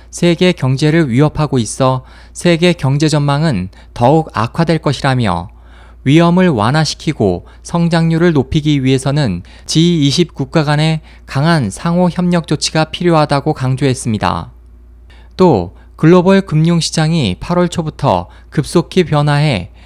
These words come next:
주가, 원자재가 등의 세계적 하락이 신흥국과 개발도상국에 특히 큰 타격을 줄 수 있다고 전망했습니다.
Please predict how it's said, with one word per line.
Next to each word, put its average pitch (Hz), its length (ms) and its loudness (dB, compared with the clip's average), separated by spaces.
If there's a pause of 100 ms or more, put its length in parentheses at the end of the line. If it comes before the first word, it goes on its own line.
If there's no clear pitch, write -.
(140)
주가, 131 600 -2 (240)
원자재가 156 680 2
등의 147 500 0
세계적 175 500 -2
하락이 143 600 -4 (300)
신흥국과 165 920 0
개발도상국에 135 1080 -2 (280)
특히 180 380 0
큰 190 400 -2
타격을 180 480 0
줄 151 120 -2
수 156 140 -2
있다고 151 380 -2
전망했습니다. 117 1000 -4